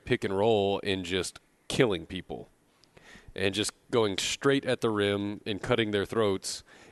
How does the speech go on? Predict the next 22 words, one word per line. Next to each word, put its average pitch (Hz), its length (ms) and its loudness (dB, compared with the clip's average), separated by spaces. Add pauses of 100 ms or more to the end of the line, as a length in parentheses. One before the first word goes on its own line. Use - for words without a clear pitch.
if 101 180 -2
he 107 80 -2
doesn't 98 240 0
have 98 140 4
an 98 60 2
open 95 260 -4
three, 123 220 0 (120)
which 90 140 -12
he's 110 120 -6
become 110 260 0
a 135 40 2
very 117 220 0
good 110 160 0
shooter 98 300 0
this 85 180 -6
season, 78 360 -8
which 92 200 -10
is 95 100 -6
the 92 80 -6
most 104 220 -2
impressive 104 400 -2
thing, 104 320 -2